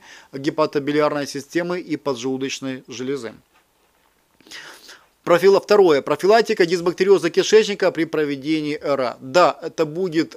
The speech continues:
э, пробиотики, это будут пробиотики, которые вы выберете. А, вот. Мы рекомендуем добавлять сюда препарат Эубиофлор один, Эубиофлор один.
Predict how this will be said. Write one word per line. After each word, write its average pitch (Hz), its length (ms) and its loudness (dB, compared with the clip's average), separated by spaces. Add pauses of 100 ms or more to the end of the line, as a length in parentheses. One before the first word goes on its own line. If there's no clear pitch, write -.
э, 151 160 -2
пробиотики, 135 640 -2
это 151 140 -4
будут 147 220 -2
пробиотики, 156 680 -4
которые 165 580 0
вы 160 320 -4
выберете. 151 800 -6 (720)
А, 143 400 2
вот. 165 380 0 (120)
Мы 202 320 -2
рекомендуем 180 600 -2
добавлять 160 420 0
сюда 151 240 -4
препарат 151 520 -4 (120)
Эубиофлор 160 960 0 (1300)
один, 143 420 -4 (220)
Эубиофлор 151 580 0
один. 131 460 -6